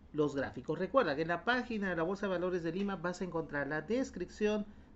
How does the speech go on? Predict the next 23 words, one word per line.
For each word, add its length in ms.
de 240
la 80
empresa, 640
elaboración, 640
fabricación 680
de 100
cemento, 640
cal, 260
agregados, 680
bloques, 420
ladrillos, 400
cemento. 560
Bueno, 220
como 180
te 100
puedes 240
dar 160
cuenta, 380
todo 260
relacionado 680
con 140
el 140
sector 500